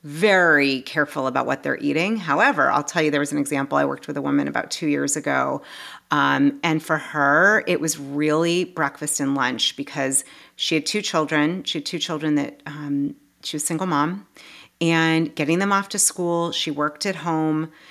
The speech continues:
She always had somehow the ti-, like, time in the, the evening to make dinner, but that lunch and breakfast was really rough. And, you know, no judgment. I remember hearing what she was eating, and I'm like,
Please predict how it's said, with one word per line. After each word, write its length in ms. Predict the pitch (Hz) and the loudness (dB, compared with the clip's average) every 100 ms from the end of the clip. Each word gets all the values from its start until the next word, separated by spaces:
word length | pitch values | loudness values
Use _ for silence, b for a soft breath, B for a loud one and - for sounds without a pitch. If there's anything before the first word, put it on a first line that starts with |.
| B | B
She 260 | - 208 226 | 0 4 6
always 200 | 302 349 | 6 4
had 160 | 359 | 0
somehow 480 | 285 262 247 240 233 | 2 2 2 2 2
the 160 | 190 185 | 2 0
ti-, 180 | - - - | -2 -6 -4
like, 180 | 185 185 | -6 -2
time 260 | 220 220 | 0 2
in 60 | 233 | 2
the, 200 | 226 - | 0 -2
the 120 | 180 190 | -4 -2
evening 360 | 202 185 190 | -2 0 0
to 120 | 185 | -2
make 200 | 180 165 | -2 -2
dinner, 260 | 165 160 156 | 0 2 2
but 240 | 143 143 B B B B | 2 -2 B B B B
that 260 | 156 160 170 | 0 0 2
lunch 400 | 170 185 214 - | 2 4 2 0
and 100 | 190 | 0
breakfast 460 | 175 170 160 143 | 0 0 -4 -4
was 160 | 143 131 | -4 -8
really 840 | 123 127 131 165 180 175 165 151 135 | -10 -10 0 4 6 6 4 4 2
rough. 340 | 131 123 - - | 2 2 0 -4
And, 340 | 151 143 143 B B B - | 2 4 2 B B B 2
you 80 | 247 | 4
know, 100 | 185 | 6
no 240 | 175 220 | 6 6
judgment. 600 | - 180 165 - 208 233 | 6 2 2 0 0 0
I 80 | - | 0
remember 280 | 175 170 170 | 0 0 0
hearing 420 | 160 165 156 160 | 0 2 4 2
what 120 | 147 | 0
she 140 | - 151 | -2 -4
was 140 | 147 | -2
eating, 320 | 185 262 247 | 2 4 4
and 80 | 185 | 4
I'm 80 | 160 | 4
like, 260 | 151 143 | 4 2